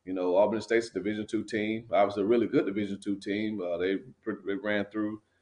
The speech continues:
the S I A C pretty good last year. Um, but after the scrimmage, our defensive coordinator kept saying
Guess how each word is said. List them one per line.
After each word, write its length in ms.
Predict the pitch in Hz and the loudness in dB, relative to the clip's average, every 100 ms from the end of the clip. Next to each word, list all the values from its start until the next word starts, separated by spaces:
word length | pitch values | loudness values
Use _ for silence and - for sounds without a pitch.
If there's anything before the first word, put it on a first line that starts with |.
| _ - | _ -2
the 100 | 85 | 2
S 240 | 87 104 | 4 4
I 120 | 101 101 | 6 6
A 80 | |
C 180 | 101 104 | 6 -2
pretty 260 | - 104 95 | -2 0 2
good 260 | 147 185 95 | 2 4 6
last 300 | 92 90 98 | 6 4 0
year. 280 | 101 98 - _ _ - | 0 0 -6 _ _ -6
Um, 180 | 87 87 | -2 0
but 120 | - | 8
after 240 | 135 147 117 | 10 10 4
the 100 | 104 | -2
scrimmage, 640 | - 208 151 104 - - _ _ _ _ _ _ _ _ _ - | 0 2 4 2 -2 -14 _ _ _ _ _ _ _ _ _ 6
our 100 | 117 | 8
defensive 340 | 135 135 120 | 8 4 2
coordinator 380 | 165 180 135 117 | 4 6 6 6
kept 240 | 131 113 | 4 4
saying 440 | - 127 120 104 | 4 4 4 2